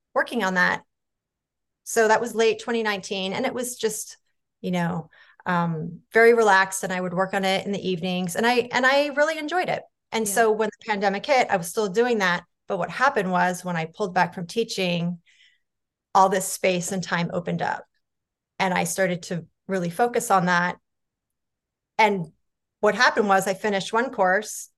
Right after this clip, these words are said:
Speaker 1: and I thought, "Oh, I just wanna keep going." And I
Speaker 2: Mm-hmm.
Speaker 1: just kept building from there.
Speaker 2: Yeah.
Speaker 1: And so I think that that, again, it wasn't really a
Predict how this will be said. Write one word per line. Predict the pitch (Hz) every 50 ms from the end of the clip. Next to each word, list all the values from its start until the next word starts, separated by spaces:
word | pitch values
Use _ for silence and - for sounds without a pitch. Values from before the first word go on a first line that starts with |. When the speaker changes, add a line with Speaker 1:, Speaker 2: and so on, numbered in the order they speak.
| _ _ _ -
Speaker 1:
and | 202 190
I | 190 202 202
thought, | - 214 208 196 - - - - -
"Oh, | 226 277 294 233 196 175 180 170 - _ _ _ _ _ _ _ _ _ _ -
I | 202 233 -
just | - 220 170 -
wanna | 214 190 190
keep | 185 - 185 170
going." | - 220 269 370 294 185 - 160 - - _ -
And | - 226 233
I | 233
Speaker 2:
Mm-hmm. | 233
Speaker 1:
just | 240 233 -
kept | - 233 226 -
building | - 220 214 214 208 190 -
from | 220 196 190
there. | 208 196 - - - - _ _ _ _ _ _ _ _ _ _ -
Speaker 2:
Yeah. | 196 190 190
Speaker 1:
And | 190 185 180 175 175 180 180 170 170 - - -
so | - 254 240
I | 233 240
think | 233 - - 302 277 - -
that | 240 - 180 196 185
that, | 226 220 220 220 226 233 - - - _ _ _ _ _ _ _ _ _ _ _ _ _ _ _ _ _ -
again, | - 226 233 240 226 208 196 190 175 - -
it | - 233 226
wasn't | 254 247 247 277 254 -
really | 240 240 240 233 233 226
a | 226 208 202 190 185 -